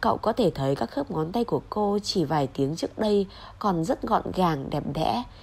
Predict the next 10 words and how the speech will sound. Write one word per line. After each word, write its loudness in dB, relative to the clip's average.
nay 0
đã 0
bị 0
cô 2
cắn -4
cho 2
trở 0
nên 2
lởm 4
chởm, 2